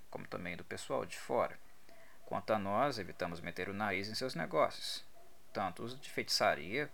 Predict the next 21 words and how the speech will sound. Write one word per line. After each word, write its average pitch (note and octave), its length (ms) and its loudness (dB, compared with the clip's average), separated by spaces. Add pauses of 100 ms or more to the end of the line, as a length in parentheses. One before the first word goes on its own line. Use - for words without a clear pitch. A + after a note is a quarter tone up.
como - 300 -6
os - 100 -8
privados. - 680 2 (2000)
Do F2+ 140 -4
que C3 340 4
provavelmente G2 720 0
vocês G#2+ 320 0
estão - 260 -4
certos, - 640 -2 (320)
concordou D3 460 2
o - 20 -2
bruxo. - 400 -8 (1000)
E - 120 -6
onde B2 240 2
ele B2+ 100 2
mora, A2 420 4 (420)
se - 220 -2
é C#2+ 100 0
que - 120 -10
posso - 280 2
perguntar? - 640 -2